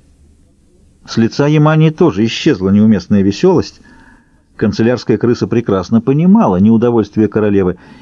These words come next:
Ей было интересно, как несчастный Мечислав вывернется. "Насколько мне известно", официальным тоном произнес барон,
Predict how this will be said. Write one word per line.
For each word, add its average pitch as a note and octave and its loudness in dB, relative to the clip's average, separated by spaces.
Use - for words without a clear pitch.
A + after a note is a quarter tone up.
Ей G#2+ -2
было D#3 2
интересно, D3+ 0
как D3 -6
несчастный A#2+ -2
Мечислав A2+ -2
вывернется. E2 -6
"Насколько D3+ 0
мне E3+ 2
известно", F2+ -4
официальным G#2+ 0
тоном G2+ 0
произнес G2 0
барон, F#2 -2